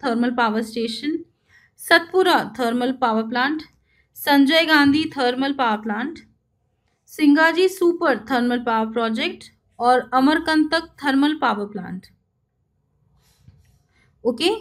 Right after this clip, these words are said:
moving on, तो चलिए न्यूक्लियर यानी कि परमाणु ऊर्जा संयंत्र खाली एक है जिसका नाम है चूतका न्यूक्लियर पावर प्लांट, और जो सोलर पावर प्लांट है वो दो है वहाँ पे, वन is टाटा पावर सोलर और एक है वेलस्पन सोलर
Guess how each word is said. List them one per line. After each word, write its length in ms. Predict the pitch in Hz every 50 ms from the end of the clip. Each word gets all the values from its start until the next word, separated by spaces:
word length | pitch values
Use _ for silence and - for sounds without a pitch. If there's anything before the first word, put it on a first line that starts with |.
| - - -
moving 420 | 240 247 262 262 277 294 294 302 311
on, 80 | 302
तो 60 | 330
चलिए 280 | 320 311 285 285 294 294
न्यूक्लियर 520 | 277 269 269 262 262 277 285 302 311 311
यानी 220 | 302 294 269 269 277
कि 120 | 269 294
परमाणु 460 | 269 - 262 254 262 262 262 269 277
ऊर्जा 420 | 311 302 277 269 269 240 254 262 277
संयंत्र 500 | 269 269 240 233 233 247 254 254 269 269
खाली 280 | 262 269 240 247 262
एक 280 | 247 - 220 240 247 247
है 60 | 294
जिसका 260 | 254 262 254 - 254
नाम 160 | 247 247 240 254
है 120 | 254 254
चूतका 640 | - 277 277 269 269 - - 302 320 370 381 381 - _ - - - - - _ _ _ -
न्यूक्लियर 480 | 220 240 254 262 262 277 294 285 285 285
पावर 220 | 262 233 226 233
प्लांट, 420 | 233 226 262 254 277 311 370 359 - - -
और 280 | 226 220 226 233 240 233
जो 140 | 214 254 269
सोलर 640 | - - - 311 302 320 320 359 370 311 233 175
पावर 340 | - - - 233 233 240 247
प्लांट 400 | 240 247 254 233 233 247 254 254 -
है 260 | 285 320 403 403 - _ _ _ _ _ -
वो 120 | 220 -
दो 220 | 233 214 254 269 285
है 140 | 294 311 294
वहाँ 200 | 285 294 277 269
पे, 120 | 294 311
वन 260 | 294 269 247 247 262
is 120 | 285 - -
टाटा 320 | 262 240 240 254 285 294
पावर 320 | 285 277 269 254 254 262
सोलर 480 | 277 269 - 240 220 214 214 214 226 220
और 340 | 220 - 226 233 220 220 220
एक 260 | 247 262 254 254 -
है 140 | 269 247 247
वेलस्पन 580 | 233 220 240 247 269 262 - - 294 294 311
सोलर 540 | 302 - - 277 247 226 226 226 214 202 190